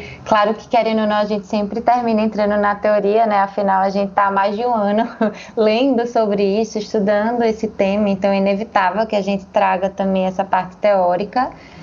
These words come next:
é, mas que, de fato, como o Jefferson falou lá no comecinho, o nosso intuito é realizar uma psicoeducação, né? Então, para as pessoas que vão ouvir, que estão ouvindo esse podcast, sejam da área da saúde ou não, né?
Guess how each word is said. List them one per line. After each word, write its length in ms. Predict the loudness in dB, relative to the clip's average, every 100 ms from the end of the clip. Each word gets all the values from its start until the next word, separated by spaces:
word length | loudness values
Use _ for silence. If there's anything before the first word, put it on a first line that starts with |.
| -20 -20 -14 0
é, 240 | 2 4
mas 440 | 2 2 0 -2
que, 360 | -4 0 2 2
de 120 | -2
fato, 440 | 0 0 0 -2 -4
como 220 | -2 -2
o 40 |
Jefferson 640 | 0 -2 -2 -6 -2 -2 -2 -2
falou 440 | 0 2 0 0
lá 160 | 0 -2
no 100 | -2
comecinho, 760 | -4 -2 -2 -6 -4 -2 0 0
o 100 | 0
nosso 320 | 0 0 -2
intuito 420 | -2 0 -2 0
é 260 | 2 4 4
realizar 340 | 2 2 0
uma 100 | -2
psicoeducação, 1120 | -4 -2 -2 0 -2 0 -2 -2 -2 0 2
né? 280 | 2 0 -2 -6 -18 -18 -4
Então, 800 | -2 0 0 0 2 0 2 0 0
para 140 | -2
as 60 | 0
pessoas 680 | -4 -2 -2 0 0 -2 -4
que 200 | -4 -2
vão 280 | 0 0
ouvir, 520 | 0 -2 -2 -2 -2 -2
que 100 | -8
estão 380 | -4 0 0
ouvindo 340 | 0 0 0 0
esse 160 | -4
podcast, 760 | 0 -2 0 0 2 2 -2 -6 -8 -16 -14
sejam 500 | -2 2 2 2 2
da 80 | 2
área 280 | 2 0 2
da 160 | 0
saúde 580 | 0 -2 0 0 -2 0
ou 160 | 0 0
não, 460 | 0 0 0 0
né? 320 | 0 0 -2